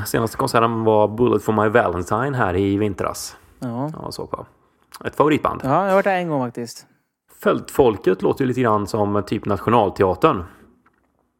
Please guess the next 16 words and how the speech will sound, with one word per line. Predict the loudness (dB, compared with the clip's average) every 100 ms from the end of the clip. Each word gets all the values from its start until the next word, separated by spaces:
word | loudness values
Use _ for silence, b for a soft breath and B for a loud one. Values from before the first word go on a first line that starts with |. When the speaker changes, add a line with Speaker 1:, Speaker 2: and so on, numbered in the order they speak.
| _ _ _ -6
Speaker 1:
Att | -2
det | 0 2
skulle | 2
vara | 2
någonting | 2 0
som | 2
de | 0 0
skulle | -2
kunna | 0
heta | 0 0 0 -2
och | -2 -4 -2 -4 -6 -8
så | -8
byta | -6 -6
namn | -6
till. | -8 -12 -14 _ _ _ _ _ _ _ _ _ _ _ _
Speaker 2:
Ja. | -2 0 -2